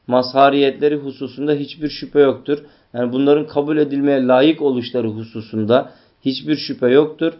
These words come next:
Mazlumun duası, misafirin duası, babanın evladına duası. İmam Tirmizi, Ebu Davud, İbn-i Mace bu hadisi rivayet etmiş. Yine Allah Resulü aleyhisselatü vesselam kabul edilmeye layık olmada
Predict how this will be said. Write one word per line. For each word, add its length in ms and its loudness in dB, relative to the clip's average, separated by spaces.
Mazlumun 640 2
duası, 580 2
misafirin 680 0
duası, 540 2
babanın 640 2
evladına 600 2
duası. 500 -8
İmam 340 -4
Tirmizi, 380 -2
Ebu 300 -6
Davud, 320 0
İbn-i 280 -6
Mace 400 -4
bu 100 -6
hadisi 400 -6
rivayet 420 -2
etmiş. 480 -6
Yine 180 2
Allah 260 6
Resulü 300 0
aleyhisselatü 280 -4
vesselam 420 -2
kabul 280 4
edilmeye 440 2
layık 340 0
olmada 680 -2